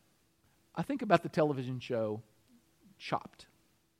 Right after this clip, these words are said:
Chopped. You ever watch Chopped? Anybody ever watch Chopped? It's on the Food Channel. They have these four chefs. This is two, by the way, I can count, but there are four of them. And, uh, at the beginning of the, of the show, they have these four baskets that are in front of them, and they have ingredients that nobody would wanna cook with.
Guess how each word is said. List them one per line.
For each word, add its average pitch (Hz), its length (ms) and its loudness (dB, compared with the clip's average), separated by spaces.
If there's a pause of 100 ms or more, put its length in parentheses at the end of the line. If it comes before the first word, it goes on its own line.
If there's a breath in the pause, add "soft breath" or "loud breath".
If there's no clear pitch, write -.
(140)
Chopped. - 440 -6
You 160 60 -4
ever 185 140 4
watch 190 240 6
Chopped? 202 280 12
Anybody 190 300 10
ever 190 100 2
watch 190 200 2
Chopped? 208 260 8
It's - 80 -16
on 170 240 2
the 160 80 -2
Food 185 240 4
Channel. 208 340 2 (680 soft breath)
They 226 100 12
have 247 100 12
these 240 180 4
four 311 240 10
chefs. 185 520 8
This 196 240 0
is 151 80 -6
two, 180 200 6
by 143 140 8
the 135 60 2
way, 139 100 8
I 143 60 10
can 135 160 0
count, 139 280 0
but 151 120 -2
there 190 140 12
are 170 40 12
four 247 240 12
of 165 100 12
them. 165 160 4 (320 loud breath)
And, 196 300 12
uh, 185 340 12
at 190 120 12
the 196 80 0
beginning 220 280 10
of 190 60 12
the, 180 200 10 (200 soft breath)
of 170 120 2
the 196 60 6
show, 254 300 12
they 208 120 12
have 175 200 12
these 208 180 8
four 311 240 10
baskets 196 440 12
that 202 80 4
are 185 100 8
in 180 60 2
front 160 240 6
of 151 80 6
them, 185 100 0
and 180 80 6
they 185 120 10
have 202 360 10
ingredients 202 800 4
that 180 240 12
nobody 214 440 12
would 180 140 4
wanna 175 220 4
cook - 260 -4
with. 107 220 -6